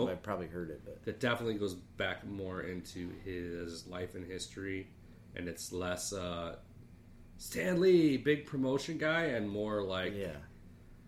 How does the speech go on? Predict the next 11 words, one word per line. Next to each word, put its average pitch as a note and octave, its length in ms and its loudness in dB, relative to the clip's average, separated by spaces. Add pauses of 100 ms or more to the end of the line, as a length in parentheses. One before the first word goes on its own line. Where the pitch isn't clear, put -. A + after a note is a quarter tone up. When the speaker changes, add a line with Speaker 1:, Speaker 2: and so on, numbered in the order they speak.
(200)
Speaker 1:
real G#2 320 2
guy. B2 260 6
He B2+ 140 0
had C#3 180 6
two - 160 0
different G2+ 220 2
personalities, F2+ 720 -2
Speaker 2:
He G#2 60 2
did. E2+ 280 2
Speaker 1:
first F#2 360 -2
off. - 240 -12